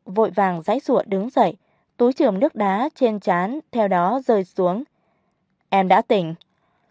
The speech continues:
Một giọng nói ôn nhuận cất lên. Cô quay đầu nhìn về phía Viên thiếu tề. Anh ngồi thoải mái một mình trên sofa,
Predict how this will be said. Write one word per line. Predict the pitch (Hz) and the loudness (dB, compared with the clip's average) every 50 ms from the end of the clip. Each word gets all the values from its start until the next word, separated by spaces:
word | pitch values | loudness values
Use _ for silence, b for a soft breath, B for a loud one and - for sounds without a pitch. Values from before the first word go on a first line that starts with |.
| _ _ _ _ | _ _ _ _
Một | 262 269 240 | 0 0 2
giọng | 196 240 202 196 208 | 2 0 0 2 2
nói | 202 190 196 208 294 339 - | 4 4 4 4 2 0 0
ôn | - 240 233 226 | 0 0 0 2
nhuận | 220 220 185 - - | 4 4 4 2 0
cất | _ - 294 - - | _ -4 -2 0 2
lên. | 254 233 226 226 208 202 _ _ _ _ _ _ _ _ _ _ _ | 2 4 4 2 0 -2 _ _ _ _ _ _ _ _ _ _ _
Cô | - 262 247 233 233 | 4 6 6 6 6
quay | 226 - 240 226 214 | 4 6 4 4 6
đầu | 202 208 202 190 175 - _ - | 6 6 6 6 4 2 _ -2
nhìn | 233 233 214 202 196 | 2 2 2 4 4
về | 202 196 | 2 0
phía | 185 - 202 190 202 262 277 | 0 0 0 0 0 0 2
Viên | - 262 226 214 202 | 2 2 2 2 0
thiếu | - 220 202 247 | 0 0 0 2
tề. | - 269 233 202 175 - _ _ _ _ _ _ _ _ | 2 2 2 2 2 -2 _ _ _ _ _ _ _ _
Anh | - 240 226 220 214 | 2 2 2 2 4
ngồi | 214 208 190 | 2 2 2
thoải | 180 - 233 208 180 | 2 0 0 0 2
mái | 175 175 180 180 196 220 262 330 | 2 2 2 2 0 0 -2 -2
một | 339 285 208 | -2 -2 -2
mình | 180 202 208 196 185 170 | 0 -2 -2 -2 -2 -4
trên | - - 240 233 | -2 -2 -2 -2
sofa, | _ - 247 240 - 240 220 214 214 | _ -2 -2 0 0 -2 -2 -2 -6